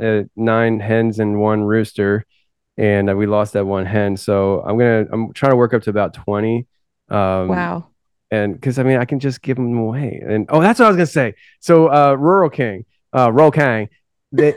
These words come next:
Speaker 2: <laughs>
Speaker 1: in there, they, they sell, have all the, the gear, but they also have, uh, empty egg cartons.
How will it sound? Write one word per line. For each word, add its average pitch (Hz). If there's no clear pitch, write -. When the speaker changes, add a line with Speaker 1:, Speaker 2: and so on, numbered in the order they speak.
Speaker 2:
<laughs> 190
Speaker 1:
in 226
there, 131
they, 143
they 139
sell, 135
have 131
all 131
the, 117
the 117
gear, 147
but 135
they 131
also 170
have, 131
uh, 113
empty 127
egg 202
cartons. -